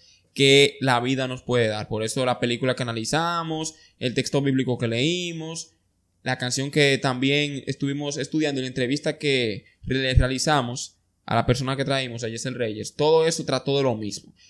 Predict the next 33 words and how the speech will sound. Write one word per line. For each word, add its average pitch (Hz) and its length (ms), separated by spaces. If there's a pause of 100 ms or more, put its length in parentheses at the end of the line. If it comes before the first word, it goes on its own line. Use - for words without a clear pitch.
(160)
Entonces, 156 600
en 143 160
este 196 320
mes 151 440 (220)
vamos 156 320
a 170 60
abordar 151 360
un 175 200
tema 135 500 (600)
que 160 380
es 208 240
muy 208 280
interesante 180 580
y 156 60
que 160 100
atrae 180 340
mucho 208 720 (600)
a 131 140
mucha 170 340
gente, 135 340
pero 233 440
principalmente 170 680
a 147 40
la 135 100
juventud, 127 640 (400)
ya 127 260
que 143 400
muchas 139 220
cosas 151 260
se 151 60
dicen 143 240
al 143 60
respecto, 127 920